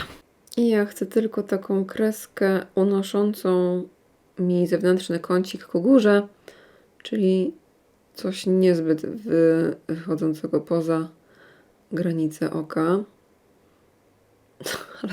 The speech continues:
naprawdę. Konsystencja, intensywność, głębia czerni, trwałość, aplikacja. To jest niemożliwe, że ten eyeliner kosztuje pięć złotych. Też jeszcze sobie troszkę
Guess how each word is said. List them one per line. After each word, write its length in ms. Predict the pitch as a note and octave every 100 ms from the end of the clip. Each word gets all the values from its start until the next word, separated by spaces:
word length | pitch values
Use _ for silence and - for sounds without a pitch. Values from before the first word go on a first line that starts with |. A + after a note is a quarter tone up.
| -
naprawdę. 400 | G#3 - - - - - - - - -
Konsystencja, 1000 | B3 B3 B3+ B3 A3+ A3 - G3+ F#3+ -
intensywność, 1080 | A#3 A3+ A#3+ A3 G#3+ G#3 F3+ F3+ F#3 - - - - -
głębia 600 | E3 A3+ A#3 A3+ F#3+ F3
czerni, 640 | - F#3+ F#3 F#3+ G3 F#3+ - - _
trwałość, 920 | - - G3+ F#3+ F#3+ G#3 G#3+ - - -
aplikacja. 840 | G3 G3+ G3+ G3+ F#3+ - F#3+ G3 G3+ - - - -
To 80 | A3
jest 160 | G#3 A3
niemożliwe, 880 | A#3+ G3+ G3+ G3+ F#3+ F#3+ E3 A3
że 80 | G3+
ten 180 | F#3+ F3+
eyeliner 480 | F#3 F3+ F3+ F#3 F#3
kosztuje 360 | F#3 - E3+
pięć 240 | D#3+ D#3+ D#3
złotych. 460 | C#3+ - - - _ -
Też 220 | - A3+ A3
jeszcze 180 | -
sobie 280 | G#3+ G#3 G#3+
troszkę 760 | G#3+ A3 A3 - - G3+ G3